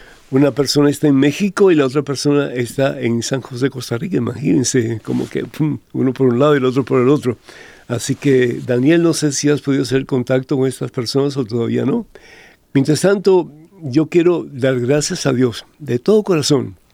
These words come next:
Yo tenía un poco de miedo, por no decir bastante miedo, ¿sí? Lo que yo estoy diciendo a ustedes,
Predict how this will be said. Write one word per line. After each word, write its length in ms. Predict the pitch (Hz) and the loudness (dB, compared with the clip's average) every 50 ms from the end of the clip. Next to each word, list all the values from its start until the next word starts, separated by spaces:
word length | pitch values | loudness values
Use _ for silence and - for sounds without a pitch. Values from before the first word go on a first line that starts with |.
| _ _ _ _ _ _ _ _ _ - - - - - - - _ | _ _ _ _ _ _ _ _ _ -20 -20 -20 -20 -20 -20 -14 _
Yo 120 | - 160 160 | 0 0 2
tenía 240 | - 185 190 185 185 | 4 4 4 4 4
un 100 | 185 156 | 2 0
poco 300 | - 170 160 - 185 160 | 0 -2 2 4 4 4
de 80 | 139 | 4
miedo, 360 | 123 127 127 120 107 110 107 - - _ _ _ | 4 4 2 2 0 -2 -6 -10 -14 _ _ _
por 140 | - 135 127 | 2 4 4
no 60 | 143 | 4
decir 240 | 143 127 - 156 147 | 4 4 2 2 2
bastante 480 | 139 127 - - 127 120 117 - 127 120 | 2 0 0 0 -2 0 0 0 0 0
miedo, 240 | 117 117 120 117 107 107 - - _ - | 0 -2 -4 -6 -8 -12 -18 -20 _ -6
¿sí? 240 | - - 143 - - _ _ _ _ - - - - - _ _ | -4 -4 -4 -4 -6 _ _ _ _ -20 -20 -20 -20 -20 _ _
Lo 120 | - 143 123 | 0 0 2
que 80 | - | 4
yo 100 | 160 175 | 4 4
estoy 200 | 185 175 - 202 | 4 2 2 0
diciendo 240 | 196 165 151 175 170 | 0 2 4 4 4
a 20 | 156 | 2
ustedes, 480 | - - 156 151 156 170 196 - - | 2 2 4 4 4 4 2 -2 -8